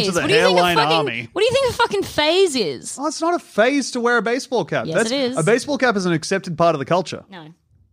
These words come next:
Speaker 2: It is.
Speaker 1: Not true.
Speaker 2: Okay. A baseball cap is just you own a baseball cap.
Speaker 1: Okay, you
Speaker 2: If
Speaker 1: wanna
Speaker 2: you own a s-, if you own any kind of Trilby, that's a hat phase.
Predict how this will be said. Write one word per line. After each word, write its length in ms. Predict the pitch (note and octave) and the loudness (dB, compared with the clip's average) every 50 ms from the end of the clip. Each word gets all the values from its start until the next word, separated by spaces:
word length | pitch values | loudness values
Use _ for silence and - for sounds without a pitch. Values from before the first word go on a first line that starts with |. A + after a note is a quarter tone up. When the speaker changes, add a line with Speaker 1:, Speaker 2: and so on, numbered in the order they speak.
| _ _ _ _ | _ _ _ _
Speaker 2:
It 140 | G3+ A#3+ D4+ | 0 2 2
is. 280 | E4+ F#4 F4+ D#4 G3 D3+ | 2 2 0 -2 -2 -2
Speaker 1:
Not 180 | F#3+ D#3 - | -4 -4 -4
true. 380 | - - G#3+ F#3+ E3+ E3+ F3 F3+ - _ _ _ - _ - | -4 -4 -2 -2 -2 -4 -6 -10 -14 _ _ _ -12 _ 0
Speaker 2:
Okay. 420 | G3+ G#3+ G#3 G#3 E3+ C3+ A2 G2 - _ _ _ _ _ _ _ _ - | 0 0 2 0 -2 -2 -4 -8 -12 _ _ _ _ _ _ _ _ -6
A 80 | F3+ | -2
baseball 420 | D#3 A3+ B3 D4 C#4 - E4 D4 A#3+ | 2 2 2 2 0 -4 -6 -6 -2
cap 400 | - A3+ G3 F#3+ G#3+ A3 - _ _ _ _ _ _ | -2 0 0 0 -2 -4 -8 _ _ _ _ _ _
is 180 | F3 F3+ D3+ | -4 -4 -2
just 280 | - G3 F#3+ - - - _ - | 0 -2 -2 -2 -4 -12 _ -10
you 220 | C#3+ D#3+ F#3 F#3 | -4 -2 0 2
own 140 | F3+ F3+ F3 | 2 2 0
a 60 | E3+ | 0
baseball 420 | D3 D#3 D3+ D3+ D#3 - D3 B2 | -2 -2 -4 -4 -6 -8 -10 -10
cap. 260 | A2+ - C3 A2 G#2 - | -10 -10 -14 -14 -10 -8
Speaker 1:
Okay, 180 | A3 A3+ A3 G#3 | -6 -4 -4 -2
you 80 | G#3+ G#3 | 0 0
Speaker 2:
If 40 | G#3 | 2
Speaker 1:
wanna 100 | A3 A3+ | 4 6
Speaker 2:
you 80 | A3+ | 6
own 180 | G#3+ A3 B3+ C4+ | 6 4 4 4
a 80 | C#4 B3+ | 2 2
s-, 260 | - - - - - - | 0 -2 -6 -10 -6 -6
if 160 | G#3 - - | -4 0 2
you 140 | G#3 G3+ G#3 | 2 4 4
own 180 | A3+ A#3+ A#3+ A#3+ - _ _ _ | 4 2 0 -2 -6 _ _ _
any 260 | - C#4+ D#4+ D#4+ D#4 C4 | -2 0 0 0 0 0
kind 240 | - A#3 G#3+ G3 F3 | -2 -4 -4 -4 -4
of 80 | D#3+ | -6
Trilby, 520 | D#3 - G3+ G3 F3+ C#3+ C#3+ B2 A#2 A2+ - _ _ _ _ _ | -4 -2 -2 -2 -2 -2 -4 -4 -6 -8 -10 _ _ _ _ _
that's 180 | - D#3+ E3 E3 | -4 -4 -2 -2
a 60 | D3 | -4
hat 200 | - C3 A#2+ - | -4 -4 -6 -6
phase. 440 | - - G#2+ - - C3 - - - | -8 -14 -14 -12 -12 -12 -14 -14 -16